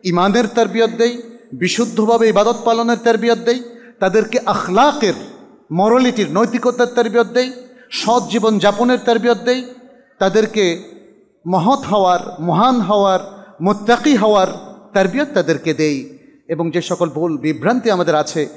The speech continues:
একটু পর্যালোচনা করে আসুন সেই ঘাটতিগুলো আমরা পূরণ করি। আমাদের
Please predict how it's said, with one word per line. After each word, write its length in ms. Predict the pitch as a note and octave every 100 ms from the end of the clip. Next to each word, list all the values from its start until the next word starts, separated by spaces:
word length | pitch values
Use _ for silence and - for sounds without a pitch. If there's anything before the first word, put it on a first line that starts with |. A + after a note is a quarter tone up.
| -
একটু 300 | C4+ C4+ -
পর্যালোচনা 680 | C4+ G3 D#3+ E3+ D#3+ E3+ D3+
করে 180 | D#3 D3+
আসুন 380 | D3+ A#3 F3 G3+ - - _
সেই 360 | - - E3 D3
ঘাটতিগুলো 540 | A2 F3 F3 G3 F#3
আমরা 180 | D#3+ D3
পূরণ 280 | C#3+ C#3 C3+
করি। 320 | C3 C3 B2+ A#2+ - - _ _ _ -
আমাদের 420 | D3+ D#3 D#3